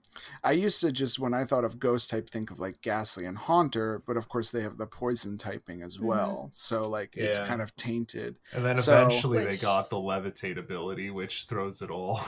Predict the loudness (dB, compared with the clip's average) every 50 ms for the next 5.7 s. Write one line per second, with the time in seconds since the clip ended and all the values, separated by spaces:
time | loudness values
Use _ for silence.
0 | -8 -12 -16 -20 -16 -10 -8 -4 -2 0 0 2 2 2 2 0 0 0 -2 -2
1 | -4 -6 -6 -4 -4 -4 -2 2 2 2 2 2 0 2 2 4 4 6 8 10
2 | 10 10 8 6 4 4 2 2 2 2 4 4 4 2 2 2 4 6 6 6
3 | 4 2 -2 -2 -2 0 0 2 2 4 4 4 4 4 4 4 4 2 0 -2
4 | -4 0 4 4 6 4 4 0 -4 -6 -4 0 0 2 0 0 -2 -2 0 2
5 | 4 6 8 8 8 8 6 4 2 4 4 4 4 2